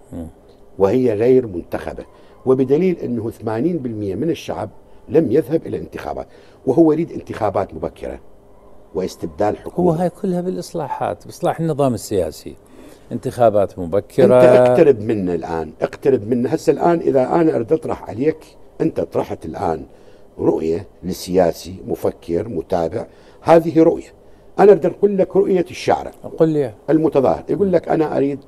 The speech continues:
Speaker 2: حكومة إنقاذ
Speaker 1: مم.
Speaker 2: وطني مصغرة،
Speaker 1: مم.
Speaker 2: آه، تعديل قانون الانتخابات، مفوضية مستقلة، انتخابات مبكرة".
Speaker 1: كل زين.
Speaker 2: هاي الحكومة
Speaker 1: أنا ما
Speaker 2: الح-
Speaker 1: راح، ما أريد أحكي غيرهن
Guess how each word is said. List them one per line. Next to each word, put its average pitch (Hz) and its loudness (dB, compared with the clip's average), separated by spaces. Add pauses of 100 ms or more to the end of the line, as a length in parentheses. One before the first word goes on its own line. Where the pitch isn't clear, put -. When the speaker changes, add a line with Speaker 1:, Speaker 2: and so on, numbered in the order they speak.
(140)
Speaker 2:
حكومة 107 -4 (160)
إنقاذ 90 -2 (260)
Speaker 1:
مم. 92 -10 (120)
Speaker 2:
وطني 92 0
مصغرة، 76 -6 (140)
Speaker 1:
مم. 87 -12 (720)
Speaker 2:
آه، 76 -4 (760)
تعديل 101 0
قانون 98 0
الانتخابات، - -8 (600)
مفوضية 98 0
مستقلة، 85 -8 (440)
انتخابات 185 -2
مبكرة". - -6 (320)
Speaker 1:
كل 123 -4
زين. 85 -10 (260)
Speaker 2:
هاي - -12 (720)
الحكومة 151 4
Speaker 1:
أنا 151 6
ما 165 8
Speaker 2:
الح- 180 4
Speaker 1:
راح، 151 -8
ما 160 2
أريد 143 0
أحكي - -4
غيرهن 90 -2